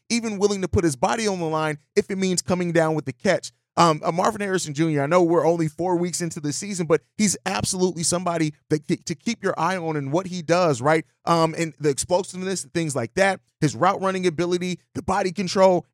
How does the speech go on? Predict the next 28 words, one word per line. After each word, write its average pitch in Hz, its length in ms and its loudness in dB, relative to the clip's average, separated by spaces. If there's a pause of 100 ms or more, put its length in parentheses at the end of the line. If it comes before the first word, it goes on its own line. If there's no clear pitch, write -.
everything. 156 520 0 (180)
Marvin 226 280 2
Harrison 185 340 0
Junior 151 300 0
is 127 80 -6
one 156 160 0
of 110 120 -6
the 180 140 -4
best 180 280 0
wide 156 160 2
receivers 143 540 -4
in 190 140 -6
the 190 60 -10
game 160 280 -4
of 151 140 -6
collegiate 151 440 -2 (220)
football 143 440 6
right 151 280 2
now. 139 340 0 (200)
And, 165 260 -4
you 185 120 -6
know, 175 180 0
you 160 160 -8
look 196 160 2
at 190 120 -6
that, 175 200 0 (220)
that - 160 2
elite 156 340 -2